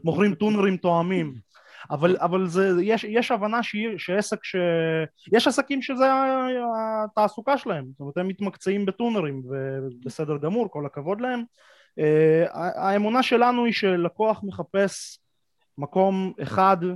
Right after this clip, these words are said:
אה, שייתן לו תשובה על רוב השאלות הטכנולוגיות שלו, ואנחנו נ-, נ-, נותנים את הפתרונות הטכנולוגיים. אה,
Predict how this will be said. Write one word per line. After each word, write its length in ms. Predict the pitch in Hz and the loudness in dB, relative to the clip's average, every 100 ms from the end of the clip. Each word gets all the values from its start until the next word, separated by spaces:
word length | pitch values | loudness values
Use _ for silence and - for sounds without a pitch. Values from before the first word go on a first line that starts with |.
| 170 _ | -8 _
אה, 60 | 139 139 139 139 135 | -8 -4 -2 -2 -4
שייתן 320 | 143 135 185 | -6 0 0
לו 80 | 180 | 0
תשובה 380 | - 151 180 190 | -4 2 2 2
על 200 | 151 143 - | 0 -4 -8
רוב 240 | 135 165 165 170 165 156 151 151 143 139 - _ - | -4 -2 2 2 2 2 0 -2 -4 -8 -12 _ -10
השאלות 460 | - 170 156 185 185 | 0 4 6 4 2
הטכנולוגיות 760 | 180 - 160 165 180 175 165 | -2 -4 0 2 0 0 -4
שלו, 460 | - 175 262 294 302 _ | -4 2 4 4 0 _
ואנחנו 540 | 190 208 220 247 240 | -10 -8 -2 -2 -2
נ-, 340 | 233 233 220 226 196 | -6 -6 -6 -6 -6
נ-, 220 | 185 190 180 | -6 -6 -6
נותנים 240 | 185 214 | -4 -4
את 60 | 214 | -4
הפתרונות 520 | 196 175 180 190 190 | -6 -6 -2 0 -2
הטכנולוגיים. 600 | 175 151 139 135 127 233 - _ - - - - - | -8 -10 -6 -6 -6 -10 -14 _ -20 -20 -20 -20 0
אה, 260 | 165 180 | 2 4